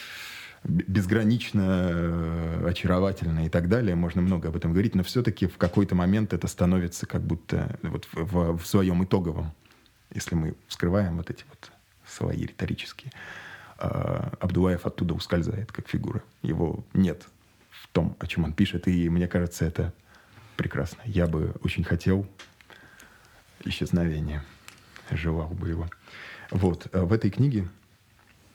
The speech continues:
и что о ней можно сказать? Мне кажется, что эти стихи пишутся как бы поверх, э, какой-то стертой поверхности. Да, э, это не то чтобы палимпсест, но как будто бы уже такое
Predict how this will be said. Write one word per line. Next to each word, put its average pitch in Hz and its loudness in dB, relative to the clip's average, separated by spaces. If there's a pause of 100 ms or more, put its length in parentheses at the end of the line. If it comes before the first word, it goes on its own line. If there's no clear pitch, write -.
(220)
и 87 0
что - 0
о 104 2
ней 92 2
можно 90 -2
сказать? 82 -2 (120)
Мне 104 4
кажется, 113 -2
что 95 0 (840)
эти 113 0
стихи 123 2 (760)
пишутся 110 0
как 101 2
бы 95 0
поверх, 101 0
э, 87 4
какой-то - 0
стертой 95 2
поверхности. 95 0 (800)
Да, 92 4
э, 82 0
это - 0
не 85 4
то 110 2
чтобы 87 0
палимпсест, 92 2
но 90 2 (1400)
как 85 2
будто 90 0
бы 80 0
уже 85 2 (840)
такое 80 0